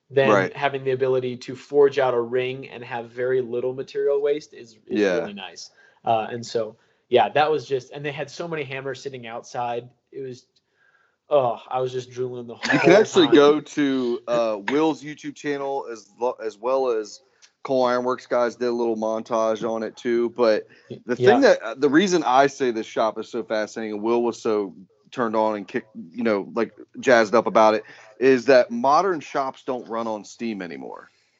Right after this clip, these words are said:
Speaker 2: Like,
Speaker 1: No.
Speaker 2: they just don't. Like, even, uh,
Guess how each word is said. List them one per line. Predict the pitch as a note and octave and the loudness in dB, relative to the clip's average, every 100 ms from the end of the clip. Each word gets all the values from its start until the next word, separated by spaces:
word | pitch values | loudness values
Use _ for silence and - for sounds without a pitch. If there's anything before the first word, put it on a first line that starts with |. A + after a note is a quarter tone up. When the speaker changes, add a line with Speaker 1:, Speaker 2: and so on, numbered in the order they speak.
| - | 2
Speaker 2:
Like, | A2 | 4
Speaker 1:
No. | B2+ | 4
Speaker 2:
they | A#2 | 2
just | G#2 G#2+ - | 2 -4 -4
don't. | - A#2 F#2+ - - - - _ | 4 4 4 -2 -16 -20 -20 _
Like, | A#2 A2+ - | 0 0 4
even, | D3 D#3 C#3+ B2 - | 4 6 4 2 0
uh, | B2 A#2 A2 G#2 | 2 4 2 0